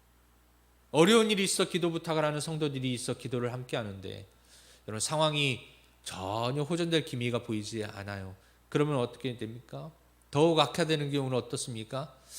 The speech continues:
성도들도 그다음부터는 기도하기가 두려운 거죠. 사실 목회자의 그런 두려움이 그것입니다. 의사가 못 고치는 질병으로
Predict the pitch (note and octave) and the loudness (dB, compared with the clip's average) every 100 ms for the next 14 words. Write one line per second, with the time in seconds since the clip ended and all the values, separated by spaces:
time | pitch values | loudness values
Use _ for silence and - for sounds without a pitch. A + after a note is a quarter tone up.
0 | - - - - _ - E3 E3+ D#3+ C#3 | -12 -14 -18 -20 _ -10 -4 0 0 0
1 | C3 C3+ C3 C3 A2+ - B2 A2+ - - | 0 0 2 2 -2 -4 -4 -4 -8 -10
2 | - C3+ C3+ A2 A2+ - B2+ C3 G#2+ G2 | -2 2 2 2 -4 -2 -2 -2 -2 -8
3 | F#2+ A2 - _ _ - - - - F3 | -12 -16 -18 _ _ -20 -20 -20 -8 0
4 | E3+ D3 C3 F3+ D#3+ D3+ D3 - - - | 2 4 4 4 6 6 4 -4 -20 -14
5 | - C3+ B2 A2+ - C3+ C#3+ C3 A#2+ - | -2 -2 -2 -6 -2 2 4 2 0 -2
6 | B2+ - A#2+ F#2+ F2+ F#2+ _ _ _ _ | -2 -2 -8 -10 -12 -18 _ _ _ _
7 | _ _ _ _ _ _ _ _ _ _ | _ _ _ _ _ _ _ _ _ _
8 | _ _ _ _ _ _ _ _ _ _ | _ _ _ _ _ _ _ _ _ _
9 | _ _ _ _ _ _ _ _ _ _ | _ _ _ _ _ _ _ _ _ _
10 | _ _ _ _ _ _ _ _ _ _ | _ _ _ _ _ _ _ _ _ _
11 | _ _ - E3+ A3 G#3+ G3+ G3 F#3+ F#3+ | _ _ 0 6 6 6 8 8 8 6
12 | G3 E3 E3 G3+ F#3 F3 E3+ D3+ C3+ - | 4 4 2 0 0 -2 -2 -4 -4 -2
13 | C#3+ D3 C#3+ C3 A#2+ - - - - D3 | 2 4 4 2 -4 -12 -20 -20 -6 0
14 | C#3 | 2